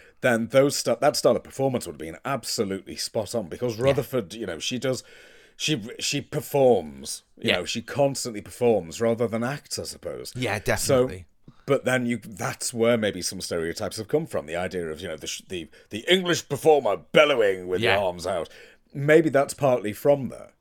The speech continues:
Speaker 1: possibly.
Speaker 2: Yes.
Speaker 1: Um, yeah, it's, it's interesting, though, the fact that you do get these people, and some are performers and some are actors
Speaker 2: Mm.
Speaker 1: from around that period.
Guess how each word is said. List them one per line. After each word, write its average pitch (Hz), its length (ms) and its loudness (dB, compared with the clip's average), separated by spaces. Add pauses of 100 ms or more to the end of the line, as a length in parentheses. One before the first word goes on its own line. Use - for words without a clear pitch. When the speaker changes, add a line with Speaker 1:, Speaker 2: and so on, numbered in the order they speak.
(160)
Speaker 1:
possibly. 113 360 -4
Speaker 2:
Yes. - 360 -6 (260)
Speaker 1:
Um, 127 520 4 (580)
yeah, 185 200 6
it's, 98 180 0
it's 135 240 -2
interesting, 160 560 -2
though, 71 180 -6
the 90 80 -8
fact 131 220 -2
that 104 80 -8
you 113 140 -6
do 131 260 -2
get 117 240 0
these 110 180 -6
people, 113 240 -6
and 107 280 -6
some 123 240 0
are 120 120 4
performers 110 640 0
and 107 100 -10
some 104 220 -6
are 98 160 -6
actors - 720 -12
Speaker 2:
Mm. 160 300 -6
Speaker 1:
from 104 120 -4
around 92 300 -2
that 80 220 -10
period. 69 480 -8